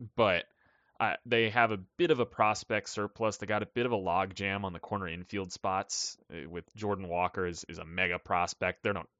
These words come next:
they're not trading him, I don't think, but he's really a natural third baseman, first baseman, and that's blocked by Arenado and Goldschmidt. So you're talking about moving him to left field, and Nolan Gorman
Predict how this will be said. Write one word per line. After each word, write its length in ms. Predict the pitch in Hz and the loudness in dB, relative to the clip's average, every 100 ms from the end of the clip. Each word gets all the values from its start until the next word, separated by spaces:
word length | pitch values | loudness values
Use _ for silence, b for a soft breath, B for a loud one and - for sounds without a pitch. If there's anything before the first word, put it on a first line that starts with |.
| 104 | 0
they're 120 | 127 | 2
not 160 | 101 | 4
trading 320 | - 98 82 82 | 2 0 0 0
him, 200 | 113 113 | 0 2
I 100 | 110 | 2
don't 220 | 107 - | 0 -2
think, 280 | 107 98 - | -4 -4 -4
but 260 | - 90 85 _ b b b b b _ _ | -2 -2 -2 _ b b b b b _ _
he's 300 | 101 110 107 | -6 -4 0
really 200 | 113 110 | 2 4
a 60 | 107 | 2
natural 420 | 107 107 - 107 | 0 -2 0 -4
third 280 | - 104 101 | 0 -2 2
baseman, 360 | 107 101 110 | 0 0 -6
first 320 | 101 104 101 - | -4 -2 -2 0
baseman, 420 | 104 101 123 104 | 0 0 -6 -6
and 100 | 90 | -6
that's 180 | 85 - | -8 -8
blocked 400 | 92 90 - - | -2 -2 -2 -4
by 120 | 85 | -2
Arenado 560 | 85 90 90 90 87 | -2 -2 -4 -4 -6
and 140 | 78 - | -8 -4
Goldschmidt. 680 | 113 117 - - 113 110 - | 0 0 -4 -4 -2 -2 -6
So 100 | 87 | -10
you're 100 | 87 | -6
talking 260 | 95 85 | -4 -2
about 180 | 92 82 | -4 -4
moving 200 | 98 85 | -6 -8
him 180 | 123 151 | -6 0
to 80 | 143 | 2
left 280 | 135 120 - | 4 2 0
field, 400 | 110 104 101 90 | 0 0 0 -4
and 140 | 85 | -4
Nolan 260 | 110 107 90 | -4 -2 -4
Gorman 600 | 101 113 110 110 110 | -2 0 0 -4 -6